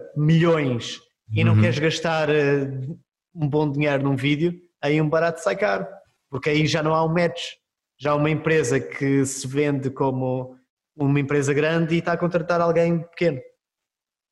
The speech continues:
Speaker 1: Mas pronto, tipo, esta
Speaker 2: Pois,
Speaker 1: discussão
Speaker 2: pois, pois, pois, pois.
Speaker 1: é, é quase uma discussão que não é tida.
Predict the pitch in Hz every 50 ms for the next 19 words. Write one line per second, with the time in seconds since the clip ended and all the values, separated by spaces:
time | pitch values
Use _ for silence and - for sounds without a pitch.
0 | _ _ - 165 165 185 214 175 147 127 - - - _ - 165 - 208 196 -
1 | - - - - - 202 180 - - - 110 104 98 - 202 185 185 196 196 202
2 | 202 202 202 202 196 196 196 165 - 196 185 - 196 196 190 160 165 180 180 185
3 | 175 - - - - - 190 180 185 180 180 180 180 175 175 175 175 170 170 170
4 | 175 _ _ _ _ _ _ _ _ _ _ _ _ _ _ _ _ _ _ -
5 | - 165 165 170 165 165 165 196 180 135 131 123